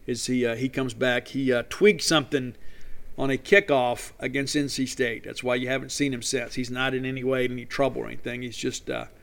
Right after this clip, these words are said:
he's just kinda working back into good health. All right, so then we get the ball back to him, and then, uh, they're complete to, uh, Calvin Austin for a one-yard loss. Judd Johnson all over that. We go back to Austin for twenty-three,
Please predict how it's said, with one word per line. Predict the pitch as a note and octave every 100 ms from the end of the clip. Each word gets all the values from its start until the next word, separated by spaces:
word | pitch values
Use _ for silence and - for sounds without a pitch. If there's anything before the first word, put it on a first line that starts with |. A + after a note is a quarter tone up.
| - - - - - - - -
he's | - C3+
just | -
kinda | - C#3
working | B2 C#3+ C3+ C3
back | B2+ A#2+
into | B2
good | B2 A#2+
health. | B2 A2+ - - - - - - - - - -
All | -
right, | G3+
so | - F3+
then | G#3
we | G#3+
get | F#3+
the | G3
ball | F#3 F3+
back | F#3 G3 G3+
to | F#3 E3+
him, | D#3+ E3+
and | D3
then, | D3+ D#3+
uh, | D#3 C#3+
they're | C#3+ F3
complete | - D3 D3 D#3+ D#3
to, | - C#3+ C#3+
uh, | C3+
Calvin | D#3+ D#3 D3+
Austin | C#3 D3+ C#3+ D#3 C#3+
for | C3
a | B2
one-yard | C3+ D#3+ C#3 C3 B2+
loss. | C3 C#3+ C3
Judd | C#3+ B2+
Johnson | B2+ C3+ C#3 C3+
all | B2+
over | B2+ B2
that. | B2 C3 C#3+
We | B2+
go | B2
back | A#2 C3 D3 D#3+ - - - -
to |
Austin | C#3 C#3+ D#3 -
for | C#3 C3
twenty-three, | D#3 E3 C#3+ D3 D#3 C3+ B2+